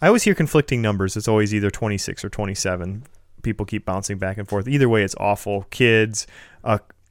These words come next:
it, the thing that hit me real hard is, like, when they started describing this church, uh, this is, this is, it sounds almost exactly like the church that I first started going to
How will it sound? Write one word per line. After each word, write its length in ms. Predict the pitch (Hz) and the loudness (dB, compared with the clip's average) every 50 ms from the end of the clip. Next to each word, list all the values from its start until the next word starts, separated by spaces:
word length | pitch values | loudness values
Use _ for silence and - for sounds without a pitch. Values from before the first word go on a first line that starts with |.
| _ - | _ 0
it, 420 | 156 143 151 - - 170 175 175 165 | 2 4 4 2 0 -6 -4 0 2
the 100 | 143 139 | 2 4
thing 220 | - 190 202 226 | 4 4 6 6
that 100 | 208 139 117 | 6 6 4
hit 120 | 151 139 | 4 4
me 100 | 160 147 | 4 4
real 200 | 165 151 120 107 | 6 6 6 6
hard 260 | 101 110 110 107 104 104 | 6 6 4 4 4 2
is, 140 | 107 101 | 2 2
like, 160 | 107 104 101 - | 2 2 0 0
when 160 | 120 110 113 117 | 0 0 2 2
they 100 | 131 135 | 2 2
started 320 | 123 - - 165 156 151 | 2 2 2 2 2 2
describing 560 | 135 113 - - - 120 113 117 127 135 123 110 | 0 -2 -2 0 2 4 6 6 4 4 2 -2
this 180 | 101 98 - | -2 -4 -4
church, 480 | - - - 117 120 110 - - - - - - - - - - - - - | -4 0 2 2 2 2 -2 -8 -12 -12 -14 -14 -14 -16 -16 -18 -18 -8 -2
uh, 260 | - 113 107 104 107 | 2 4 6 6 6
this 180 | 110 151 - - | 4 4 2 4
is, 220 | 247 202 143 131 | 2 0 0 0
this 240 | 135 127 160 175 - | 2 2 2 4 4
is, 240 | 196 160 127 127 - - - - - - | 2 0 0 -2 -6 -10 -16 -20 -12 -4
it 200 | - 151 131 123 | 2 2 2 4
sounds 280 | - - 180 196 190 185 | 4 4 4 4 6 6
almost 380 | 180 170 160 156 151 147 - | 4 4 4 4 2 0 0
exactly 560 | 131 113 104 98 101 113 110 113 117 - 143 | 0 -2 0 2 4 4 4 4 4 2 0
like 240 | 131 117 113 107 - | 2 2 2 2 0
the 80 | - 107 | -4 -8
church 400 | - - - 107 101 - - - | -6 -2 -2 -2 -2 -2 -6 -6
that 160 | 107 101 - - | -6 -6 -6 -4
I 280 | - 101 98 101 98 95 | -2 0 0 2 0 0
first 300 | - - - 101 95 - | -4 -4 -6 -6 -4 -4
started 340 | - 104 95 92 95 90 87 | -4 -4 -2 -4 -4 -6 -4
going 300 | 92 95 95 101 101 101 | -4 -4 -4 -4 -6 -8
to 260 | - 95 98 98 110 | -8 -8 -8 -8 -10